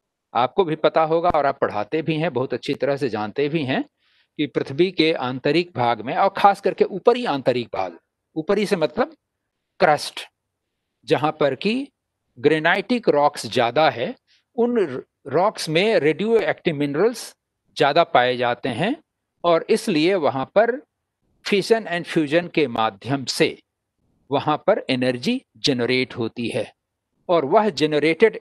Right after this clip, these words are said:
एनर्जी उस क्षेत्र के हिस्से को वो गर्म करती है, तापमान बढ़ाती है और जो भी रॉक्स का मॉलिक्यूल है, मिनरल्स है, उनके आपसी, अ, जो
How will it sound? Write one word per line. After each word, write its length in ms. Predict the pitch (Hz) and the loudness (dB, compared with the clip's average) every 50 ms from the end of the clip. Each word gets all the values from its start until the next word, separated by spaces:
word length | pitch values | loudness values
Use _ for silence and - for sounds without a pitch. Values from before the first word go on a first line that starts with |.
| - | -6
एनर्जी 680 | 135 127 127 135 135 139 131 - 196 196 139 123 196 254 - _ _ _ _ _ _ _ _ _ _ | -4 0 0 0 0 0 -2 -2 -2 0 0 -2 -4 -6 -10 _ _ _ _ _ _ _ _ _ _
उस 240 | - 202 - - - | -2 -2 -2 -2 -6
क्षेत्र 420 | - - 196 202 202 - - 185 | -2 0 0 -2 0 -2 -2 -2
के 320 | 175 - 170 165 180 180 170 | 0 0 0 0 2 0 -2
हिस्से 480 | 127 127 135 135 - - - 175 165 | -4 -6 -8 -10 -4 0 0 0 0
को 340 | 151 - - 151 175 196 - | 0 0 0 0 0 0 0
वो 120 | - 170 175 | -2 -2 -2
गर्म 340 | 123 110 143 143 147 143 131 | 0 0 0 0 0 -2 -4
करती 460 | - - 120 117 - _ 147 135 123 | -4 -2 -4 -4 -6 _ -6 -4 -2
है, 220 | 135 180 202 208 | 0 0 0 -2
तापमान 640 | 196 - _ _ 151 139 131 - - 147 139 143 127 | -4 -10 _ _ 0 0 0 0 0 0 0 0 -2
बढ़ाती 540 | 110 113 110 113 107 107 - - 117 120 123 | -2 -4 -2 -2 -4 -4 -4 -6 -8 -4 0
है 220 | 135 180 214 254 - _ - - - - - _ | 0 0 0 -2 -6 _ -14 -14 -14 -16 -6 _
और 140 | 190 165 139 | 0 0 0
जो 240 | 120 104 131 160 165 | 0 0 0 0 2
भी 180 | 147 208 240 | 2 2 2
रॉक्स 420 | 190 139 147 165 175 175 - - - | 2 4 4 4 2 2 -2 -8 2
का 140 | - 185 156 | 2 2 2
मॉलिक्यूल 560 | 147 143 143 135 135 143 - - 190 151 120 | 4 0 0 0 0 -2 0 2 2 2 2
है, 220 | - 127 101 78 - _ _ _ _ _ _ | 0 -2 -4 -4 -8 _ _ _ _ _ _
मिनरल्स 600 | 127 135 151 165 175 175 180 180 180 175 - - | -4 -2 0 0 2 2 4 2 2 0 -2 -6
है, 260 | 147 127 131 101 - - _ _ _ _ _ _ _ - | -4 -2 -2 -2 -4 -6 _ _ _ _ _ _ _ -6
उनके 560 | 180 175 180 175 - 208 202 202 180 - - _ | -4 -4 -4 2 4 4 4 4 2 -2 -6 _
आपसी, 760 | - 147 156 151 - 185 - - - 220 185 160 208 262 - _ _ _ _ _ _ _ _ _ _ - | 2 4 4 4 2 -2 -2 -2 0 0 0 0 -2 -4 -6 _ _ _ _ _ _ _ _ _ _ -6
अ, 240 | 147 143 139 135 131 | -2 0 2 2 0
जो 600 | 127 117 139 147 135 131 127 123 123 113 - - | 0 0 0 2 2 2 0 -2 -4 -6 -8 -10